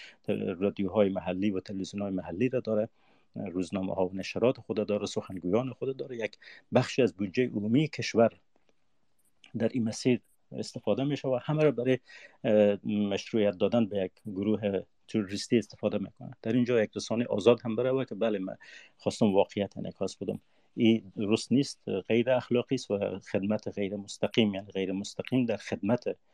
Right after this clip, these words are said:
دستگاه، اه، جبر و استبداد قرار گرفتن است که موضوع حساس است و نیاز به تأکید داره. اه، در کنار این، اه، مسئله، اه،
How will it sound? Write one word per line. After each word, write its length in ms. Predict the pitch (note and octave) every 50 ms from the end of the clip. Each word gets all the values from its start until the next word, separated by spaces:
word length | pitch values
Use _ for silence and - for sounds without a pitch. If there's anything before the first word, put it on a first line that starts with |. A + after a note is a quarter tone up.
| _ _ _ _ _ _ -
دستگاه، 380 | G#2+ G#2 - - A2+ G#2 G2+
اه، 600 | G2+ F#2+ F#2 - - F2 A2 G#2 G2+ F#2+ F#2+ G2
جبر 400 | F#2 E2 F2 G#2 G2+ F#2+ F2 -
و 20 | G2
استبداد 460 | F#2+ - - - G2 E2 - F#2+ - -
قرار 220 | - G#2+ F#2+ F2+ F2
گرفتن 440 | F2 - - - - - A#2 C3
است 160 | C3 A#2+ - -
که 80 | A2+
موضوع 300 | A2 G2+ G2 F#2 G#2+ G#2+
حساس 460 | F#2+ F2 G#2 - - - A#2 A2 -
است 140 | A2 - -
و 60 | G2+
نیاز 260 | G2+ G2 G#2 G2+ F#2 -
به 200 | G2+ G2+ A2 - _ - - - - _ _ -
تأکید 380 | - - - - - B2 G2+ -
داره. 200 | - G2 G2 - - _ _ _ _ _ _ _ _ _ _ _ _ _ _ _ _ _ -
اه، 300 | - - G#2 G2+ G2 G2 G2+ - - - - G#2+
در 100 | A2+ A2+
کنار 420 | - - - A#2 A#2+ C#3 D3+ D3
این، 300 | D3 D3 C#3+ C#3+ D3+ D3 - - _ _ _ _ _ _ _ - _ _ _ _ _ _ _ _ _ _ _ _ _ _ - - -
اه، 200 | C3 B2 A#2+ A2+
مسئله، 680 | A2 A2 A2+ - - B2 A2 A#2+ C3 C#3 C#3 C#3 C#3 - _ _ _ _ - - _ _ _ -
اه، 280 | A2 G#2+ G#2+ G#2+ G#2+